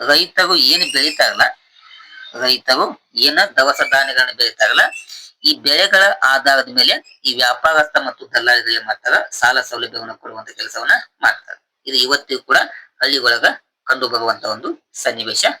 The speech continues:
ಆಗಿದೆ. ಇಲ್ಲಿ ನೋಡ್ರಿ, ವ್ಯಾಪಾರಸ್ಥರು ಮತ್ತು ದಲ್ಲಾಳಿಗಳಿಂದ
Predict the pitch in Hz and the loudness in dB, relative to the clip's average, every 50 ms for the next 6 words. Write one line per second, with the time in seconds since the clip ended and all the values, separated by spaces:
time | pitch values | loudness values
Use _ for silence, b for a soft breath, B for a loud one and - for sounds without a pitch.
0 | _ _ _ _ - - - - - - - - - - _ _ _ _ _ _ | _ _ _ _ -10 -10 -10 -8 -6 -4 -4 -4 -4 -6 _ _ _ _ _ _
1 | _ _ - - 202 196 151 117 - 113 - - _ B B B B B B B | _ _ -4 -2 0 2 0 0 0 -2 -4 -4 _ B B B B B B B
2 | B B B _ _ _ 127 131 131 139 - - 196 196 196 196 196 190 - - | B B B _ _ _ -2 0 0 0 2 2 4 4 6 6 4 2 2 0
3 | 190 175 170 165 156 - 143 - - 123 120 123 131 131 131 131 120 123 120 120 | -2 0 0 -2 -2 -2 -6 -4 -2 -2 0 2 2 2 2 2 0 0 0 -2
4 | 120 127 | 0 0